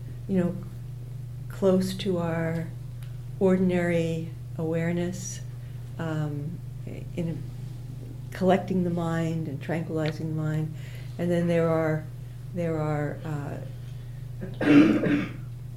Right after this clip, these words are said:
developments of, uh, of jhana or <coughs> absorption, which,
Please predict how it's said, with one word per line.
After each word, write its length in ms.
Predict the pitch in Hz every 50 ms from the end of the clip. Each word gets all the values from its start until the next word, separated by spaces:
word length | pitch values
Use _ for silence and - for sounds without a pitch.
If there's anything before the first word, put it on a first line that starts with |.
| - - - - -
developments 800 | - 180 151 190 185 190 180 185 185 185 180 180 - - -
of, 580 | - - 165 160 160 160 156 156 147 143 - 147 147 - 165
uh, 260 | 160 156 156 151 151 151 - - - - - - - -
of 200 | - 160 156 -
jhana 720 | - - 175 165 170 175 170 170 170 170 165 165 165 160
or 160 | - 143 143 -
<coughs> 160 | 170 170 -
absorption, 760 | - - 185 180 180 185 - - - 170 165 160 156 156 156 156
which, 420 | 160 160 156 156 - - - -